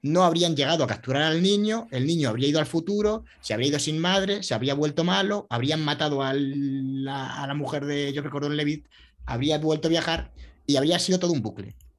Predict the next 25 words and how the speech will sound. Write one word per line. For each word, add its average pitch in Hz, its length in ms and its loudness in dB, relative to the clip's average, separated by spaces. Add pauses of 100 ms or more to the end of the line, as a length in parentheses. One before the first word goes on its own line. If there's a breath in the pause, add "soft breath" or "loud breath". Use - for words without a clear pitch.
(140)
Entonces 127 280 0
él 147 100 0
dice, 120 460 -4
"Hostias, - 440 -8
estoy 143 240 0
en 170 100 2
un 127 180 0
bucle. 139 400 -4 (440)
¿Cómo 147 200 -2
rompo 160 300 2
este 131 160 -2
bucle? 104 440 -8 (180)
Pues 98 200 -8
si 113 100 -4
me 107 120 -4
suicido, 151 680 -4 (540)
el 107 120 -8
bucle 123 260 -2
se 156 80 -2
va 147 80 0
a 156 40 -4
tomar 151 200 0
por 110 140 -2
el 92 100 -10
culo". 123 340 -8